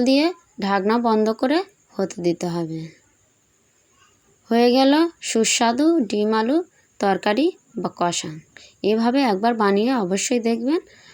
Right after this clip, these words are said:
ভালো লাগলে শেয়ার করতে ভুলবেন না। হয়ে আসা ঠিক আগে দুটো কাঁচা লঙ্কা দিয়ে দেওয়া হচ্ছে, দিয়ে আবারও কিছুক্ষণ বা পাঁচ মিনিট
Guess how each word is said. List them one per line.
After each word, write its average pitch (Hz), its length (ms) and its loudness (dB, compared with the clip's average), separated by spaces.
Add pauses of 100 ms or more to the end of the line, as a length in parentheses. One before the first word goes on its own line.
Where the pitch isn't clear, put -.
(140)
ভালো 185 300 2
লাগলে 233 400 2 (240)
শেয়ার 196 340 -4
করতে - 320 -6
ভুলবেন 165 480 -2
না। 160 80 -10 (760)
হয়ে 247 240 2
আসা 277 260 4
ঠিক 277 200 2 (140)
আগে 233 200 2 (380)
দুটো 208 240 0 (280)
কাঁচা 226 320 -4
লঙ্কা 233 320 0 (400)
দিয়ে 208 200 2
দেওয়া 214 220 2
হচ্ছে, 226 360 -2 (600)
দিয়ে 214 200 2 (100)
আবারও 214 300 0 (380)
কিছুক্ষণ 240 580 -2 (360)
বা 208 120 -4
পাঁচ 202 260 0 (100)
মিনিট 262 340 2